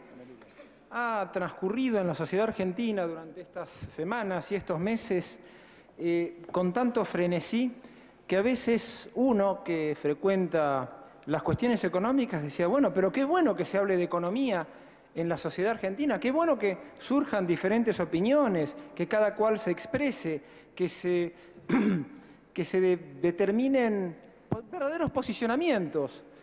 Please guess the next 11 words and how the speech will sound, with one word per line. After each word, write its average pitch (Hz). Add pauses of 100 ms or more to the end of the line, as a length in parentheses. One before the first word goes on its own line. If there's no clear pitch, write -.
(240)
Eh, 202 (320)
no 302
decir 294
líneas 240
de 202
ruptura, 190
porque 175
me 170
parece, 190 (320)
eh, 160
quizás 202